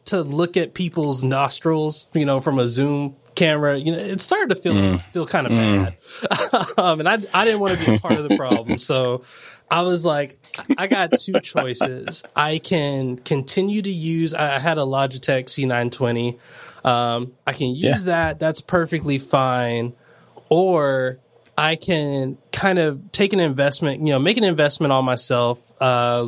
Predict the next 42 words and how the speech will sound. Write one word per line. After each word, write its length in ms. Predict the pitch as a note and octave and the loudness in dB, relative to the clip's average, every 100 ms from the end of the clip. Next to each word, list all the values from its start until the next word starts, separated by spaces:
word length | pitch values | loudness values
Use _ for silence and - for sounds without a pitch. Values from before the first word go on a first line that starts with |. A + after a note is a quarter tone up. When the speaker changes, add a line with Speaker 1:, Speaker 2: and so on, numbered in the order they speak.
| C3+ D3+ | -6 -2
Speaker 1:
look 240 | E3+ F#3 | 0 2
at 80 | F3+ | 0
some 180 | F3 D#3 | 0 0
cameras 840 | E3 D3 C#3+ C#3+ C#3 C3+ C3 - - C#3 | 2 2 4 2 2 0 -2 -4 -6 -2
and 640 | C3+ B2 B2 B2 A#2+ B2 - - - - _ _ _ | 0 0 -2 -2 -2 -4 -8 -20 -20 -20 _ _ _
invest 480 | E3+ D#3 D3 G3 - | 0 2 2 2 2
in 80 | G3+ | 2
a 80 | F#3 | 2
camera 460 | F3+ D#3 D#3 D3 | 4 4 4 2
that, 260 | C#3 C3+ C3 | 2 2 2
one, 420 | D3+ F#3+ F#3+ F3+ D#3+ | 2 4 4 2 0
I 100 | D#3 | 0
can 280 | - D3+ D3 | 2 0 0
use 720 | C#3 C#3+ C#3+ C#3 C3+ C3+ - | -2 0 0 0 0 -2 -2
if 180 | C#3+ C#3 | -4 2
I'm, 340 | B2 A#2+ A#2+ A#2 | 2 2 0 -2
like, 340 | A#2+ A#2 - - - | -2 -4 -8 -8 -2
out 180 | D#3+ D#3+ | 2 2
on 160 | D3+ | 0
the 80 | C#3 | 0
road 260 | C3 C#3 C3+ | 0 0 0
and 60 | |
I 60 | C3 | 0
see 180 | - C#3 | 0 -2
something 220 | D3 C3 | 0 0
that 120 | C3 | 2
I 40 | B2+ | 2
wanna 260 | C3 C3 | 2 0
shoot 280 | C3 C#3 C3+ | 0 0 0
real 220 | C3 B2+ | 0 -2
quick, 260 | - C3 B2 | 0 0 2
I 100 | A2+ | 0
can 220 | A#2+ A#2 | -2 -4
shoot 300 | - C3 B2 | -2 0 2
it. 120 | B2 | 2
If 160 | A#2 A2+ | 2 4
I, 300 | B2 A#2+ A#2+ - - - - - D#3 | 4 4 2 -4 -16 -16 -16 -6 0
you 100 | C3+ | 2
know, 440 | C3 B2+ B2 B2 - | 4 4 2 -4 -4
if 160 | D3 | 2
I 80 | C#3+ | 2
wanna 480 | C#3 D#3 D#3 D3 | 4 4 2 0